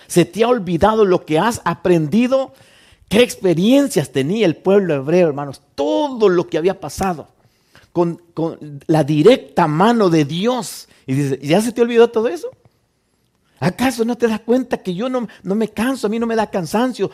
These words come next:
Soy divino". <laughs> Y qué bonito, hermanos, cuando venimos al Señor, como que el Señor nos pasa de lo de Él, ¿verdad? De lo divino.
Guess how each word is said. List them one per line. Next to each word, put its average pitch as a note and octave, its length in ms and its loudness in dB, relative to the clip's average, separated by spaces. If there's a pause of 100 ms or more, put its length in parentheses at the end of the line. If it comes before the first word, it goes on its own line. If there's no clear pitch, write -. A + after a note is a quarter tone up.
Soy G#3 320 0
divino". A3 880 -2 (240)
<laughs> - 380 -18 (640)
Y C3+ 100 -4
qué - 220 -4
bonito, D#3 400 -2
hermanos, C3 300 -6
cuando A#2 260 -6
venimos B2+ 320 -6
al A2+ 80 -8
Señor, B2 400 -10 (420)
como A2 160 -16
que - 120 -6
el A#2 60 -4
Señor A2+ 320 -8
nos G#2+ 140 -14
pasa B2 460 -14
de G2+ 120 -8
lo G2+ 140 -8
de G2 200 -8
Él, A#2 140 -6
¿verdad? G#2 300 -10
De G#2+ 100 -8
lo F#2 120 -14
divino. G2+ 540 -16